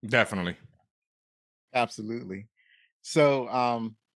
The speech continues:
Speaker 2: that, that's it for the opening credits. If you en-, if you're enjoying the show, remember that you can get t-shirts, hoodies, mugs, face masks, jerseys, and more at our website, backlickcinema dot com slash shop. Check weekly for new designs and products. Uh,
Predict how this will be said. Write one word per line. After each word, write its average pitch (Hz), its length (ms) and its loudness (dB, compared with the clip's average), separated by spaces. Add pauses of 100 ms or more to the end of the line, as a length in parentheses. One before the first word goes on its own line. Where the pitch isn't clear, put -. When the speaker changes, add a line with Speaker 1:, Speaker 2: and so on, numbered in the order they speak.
(100)
Speaker 2:
that, 185 320 4
that's 156 220 -2
it 202 140 -2
for 135 100 -2
the 127 60 2
opening 127 260 -4
credits. 139 520 -6 (360)
If 160 140 2
you 240 140 6
en-, 165 180 2 (120)
if 156 140 -8
you're 170 100 0
enjoying 127 320 -2
the 107 60 -4
show, 113 200 -2
remember 123 320 -2
that 113 140 -2
you 135 120 -6
can 117 180 -2
get 110 180 -2
t-shirts, 160 460 -4
hoodies, 135 320 -4 (300)
mugs, 151 340 4
face 165 320 0
masks, 120 300 0
jerseys, 127 540 2 (120)
and 120 140 0
more 135 200 2
at 107 140 -2
our 123 120 2
website, 110 460 0 (360)
backlickcinema 127 680 2
dot 131 220 4
com 117 260 0
slash 135 380 0 (540)
shop. - 520 -2 (640)
Check 160 240 6
weekly 190 320 4
for 151 200 0
new 151 140 2
designs 139 420 0
and 110 100 -6
products. - 680 2
Uh, 120 180 0